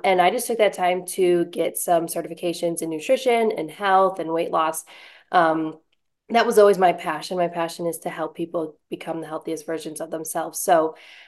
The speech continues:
I got the certifications, and again, it was still, you know, nobody's leaving the house. There's nothing going. We're getting groceries delivered, and we're disinfecting them outside before you bring them inside. It was just crazy. And so I started doing, um,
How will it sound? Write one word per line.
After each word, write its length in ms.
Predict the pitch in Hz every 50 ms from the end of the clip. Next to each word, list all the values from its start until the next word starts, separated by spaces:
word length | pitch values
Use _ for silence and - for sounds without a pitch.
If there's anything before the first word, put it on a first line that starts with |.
| _ _ -
I 440 | 175 170 170 165 165 160 160 160 156
got 160 | - 180 196
the 60 | - 220
certifications, 880 | - 247 220 208 214 - 208 196 190 - 214 196 185 190 190 185 180 -
and 380 | - 180 170 165 160 160 156 -
again, 320 | - 165 - 175 170 160
it 80 | 170 -
was 180 | - 165 160 -
still, 600 | - - 175 160 156 156 156 156 151 151 165 185
you 80 | 180 160
know, 180 | 151 151 147
nobody's 340 | 139 147 165 185 226 220 208
leaving 160 | 214 214 208
the 60 | 214
house. 500 | 185 190 208 196 185 185 185 185 180 180
There's 120 | 180 170 160
nothing 180 | 160 160 147
going. 360 | 147 196 202 202 190 185 175 151
We're 100 | 170 170
getting 400 | 170 175 170 170 160 156 151 151
groceries 460 | 196 208 208 202 208 226 208 185 170
delivered, 720 | 202 196 180 180 175 170 170 175 170 170 170 165 - - -
and 400 | 180 170 165 160 160 160 156 160
we're 160 | - 165 160 160
disinfecting 440 | 202 220 226 - - 220 202 208
them 140 | 196 196 185
outside 320 | 175 170 170 - 180 165 160
before 240 | 160 156 - 170
you 60 | 160 156
bring 180 | 156 151 147
them 80 | 151 151
inside. 240 | 151 - 165 160 165
It 80 | 170
was 100 | 180 170
just 240 | - - 160 - -
crazy. 440 | - 190 180 175 175 175 165 160 - - - - - - - - _
And 180 | - 202 202 196
so 240 | - 214 190 185 185
I 140 | 170 175
started 320 | 175 - 202 180 170 170 165
doing, 500 | - 170 160 160 156 156 156 156 151 - -
um, 480 | 165 151 - - 117 - - 175 175